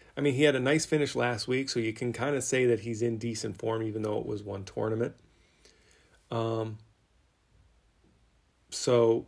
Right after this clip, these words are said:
I, I mean, Fitzpatrick not being talked about. And he also falls into that, that bucket of,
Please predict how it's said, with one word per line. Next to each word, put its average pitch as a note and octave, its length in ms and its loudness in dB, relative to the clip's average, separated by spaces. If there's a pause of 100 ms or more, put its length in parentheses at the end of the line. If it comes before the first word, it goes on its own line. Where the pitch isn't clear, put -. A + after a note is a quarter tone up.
(420)
I, - 200 -6
I - 20 -2
mean, C3 200 -4
Fitzpatrick C3 880 -4 (460)
not B2 300 2
being C3 180 2
talked A#2+ 320 -2
about. A#2 460 2 (760)
And D#3 100 2
he G3 60 2
also G#3 240 2
falls F3+ 300 0
into F#3 280 2
that, F3 320 2 (180)
that D3+ 300 2
bucket D3 340 6
of, D3 540 6